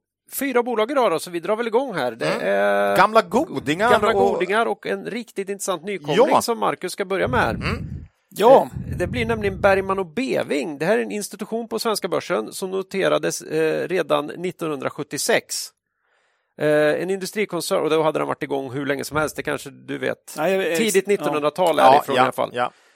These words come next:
Speaker 1: Eh, en industrikoncern med förvärvsagenda och en rad kända avknoppningar i bagaget. Och, eh, även den här aktien har kommit ner rejält sedan toppen i pandemihåsen.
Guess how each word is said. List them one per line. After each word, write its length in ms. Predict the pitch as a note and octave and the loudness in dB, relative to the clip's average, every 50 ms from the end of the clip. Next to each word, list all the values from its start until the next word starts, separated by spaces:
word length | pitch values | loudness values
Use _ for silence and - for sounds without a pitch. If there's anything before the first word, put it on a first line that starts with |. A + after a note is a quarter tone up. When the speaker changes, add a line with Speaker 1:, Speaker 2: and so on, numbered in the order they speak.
| _ _ _ - D#3 | _ _ _ 0 2
Speaker 1:
Eh, 580 | D#3+ E3 D#3+ D#3+ D#3+ D#3+ D#3 D#3 - - - F#3+ | 4 4 4 4 4 4 2 0 0 0 2 2
en 120 | F3+ F3+ F3+ | 2 2 0
industrikoncern 800 | F#3 F#3 F3 E3+ - G#3 F3+ - E3 D3 - F3 E3+ E3+ E3+ | -4 -4 -4 -6 -4 -6 -4 -4 -6 -6 -2 0 0 0 0
med 420 | E3+ D#3+ D#3+ D#3+ D#3+ D#3 D3+ D#3 - | -2 -6 -4 -2 -2 0 -2 -2 -4
förvärvsagenda 800 | - E3+ E3+ F3+ E3+ C#3+ - D#3 B2+ C3+ B2+ A#2 A2 D#3 G#3+ G#3+ - _ _ _ _ _ _ | -2 0 0 2 2 0 -2 -4 -2 -2 -6 0 2 2 2 2 -2 _ _ _ _ _ _
och 180 | C3 - - | -20 -10 -6
en 120 | E3 E3+ D3+ | -6 -4 -4
rad 340 | D3+ D#3+ G3 G3 G3 F#3+ | -2 0 2 4 2 2
kända 300 | D#3+ - G3 F3+ D#3 D3+ | 2 -2 -2 -2 0 0
avknoppningar 580 | D#3+ D#3 C3+ - - D3 C3+ - - D3+ D3+ E3 | -2 -2 -2 -4 -8 -8 -10 -10 -8 -6 -4 -4
i 40 | F3 | -2
bagaget. 640 | E3 E3+ D#3 D3+ B2+ - - F#3 G3+ - _ - - _ _ _ _ _ _ _ | -2 -2 -2 -2 -2 -2 -2 -4 -4 -4 _ -20 -20 _ _ _ _ _ _ _
Och, 380 | E3 E3 - _ _ _ - F3 | -8 -8 -8 _ _ _ -6 -2
eh, 340 | E3 D#3+ D#3+ D#3+ D#3+ - F#3 | 0 0 0 0 0 0 0
även 120 | F#3 E3+ | 0 0
den 100 | F3 E3+ | 0 2
här 80 | E3 G#3 | 2 4
aktien 280 | A#3 G#3 - - G#3 G3 | 4 2 2 -2 -6 -6
har 40 | |
kommit 160 | F3+ G#3 G3 F#3 | -4 -6 -6 -4
ner 100 | G3 F#3 | -2 0
rejält 280 | F3 F3 E3+ F3+ G#3 - | 2 2 2 2 2 0
sedan 140 | - G#3 F3+ | -6 -8 -6
toppen 300 | - F#3 D#3+ - F#3 F3 | -6 -8 -8 -6 -8 -8
i 40 | E3 | -4
pandemihåsen. 760 | - F3+ E3+ E3+ F3 F3+ F3 D#3+ D3+ C3 - - F#3+ B3 | -4 -4 -4 -4 -6 -6 -4 -4 -4 -4 -2 -4 -4 -4